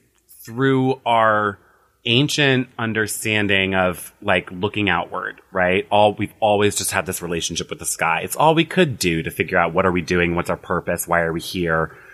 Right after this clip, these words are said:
We just looked and had a relationship with the sky, and it was this trackable thing. Time itself was created based on it, you know?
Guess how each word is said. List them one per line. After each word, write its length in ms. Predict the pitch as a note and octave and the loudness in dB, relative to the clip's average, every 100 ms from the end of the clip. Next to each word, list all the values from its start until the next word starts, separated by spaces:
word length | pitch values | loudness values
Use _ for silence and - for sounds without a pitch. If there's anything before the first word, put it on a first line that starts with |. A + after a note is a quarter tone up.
| - | -8
We 60 | F2+ | -6
just 220 | E2+ - | -4 -4
looked 420 | E2 F#2 - - F#2+ | 0 0 0 -6 -4
and 120 | F2+ | 0
had 220 | F2+ E2+ | 0 0
a 40 | E2 | -2
relationship 540 | E2 E2 D#2+ E2 D#2+ | -4 -2 -4 -6 -12
with 100 | D#2+ | -12
the 60 | - | -10
sky, 380 | - F2+ F#2+ | 0 4 4
and 140 | E2 F2 | 2 -4
it 40 | |
was 140 | E2 - | -12 -12
this 200 | E2 - | -10 -6
trackable 680 | - - F2+ - E2 E2+ - | -4 0 0 -2 -8 -10 0
thing. 420 | C3+ C3+ G#2 G2 - _ _ | 2 4 2 -2 -8 _ _
Time 360 | - F2 F2 G2 | -10 -2 2 2
itself 440 | G#2 A2+ G#2+ - | 2 2 0 0
was 120 | F#2 | -8
created 440 | - F2+ F2 F2 E2 | -6 -4 -4 -4 -6
based 300 | F2 F2 - | -6 -6 -4
on 160 | F2 F2 | -4 -2
it, 160 | F2 - | -6 -8
you 100 | F#2 | -4
know? 260 | F#2 F#2+ | 0 0